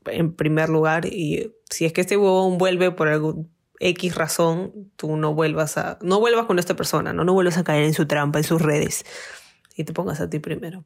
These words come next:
No se lo, uno, no se lo merece y dos, no se lo merece, así que no quiero.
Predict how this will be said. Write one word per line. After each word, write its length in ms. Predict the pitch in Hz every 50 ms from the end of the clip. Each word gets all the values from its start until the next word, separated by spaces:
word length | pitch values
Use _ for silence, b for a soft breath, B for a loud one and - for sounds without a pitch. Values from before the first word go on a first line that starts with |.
| _
No 120 | - 214 269
se 80 | 302
lo, 120 | 370 330 -
uno, 240 | 277 302 381 403 415
no 160 | 302 233 226
se 80 | 233 220
lo 80 | 214
merece 580 | 190 175 170 180 180 185 185 220 240 285 294 - -
y 220 | - 175 170 165 160
dos, 560 | 156 156 180 185 208 240 294 311 - - b b b b b b b b b b b b _ _
no 100 | - 175
se 60 | 180 170
lo 60 | 160
merece, 300 | 160 160 - 165 - -
así 180 | 156 165 165
que 160 | 160 - - -
no 140 | 170 165
quiero. 220 | 156 - - -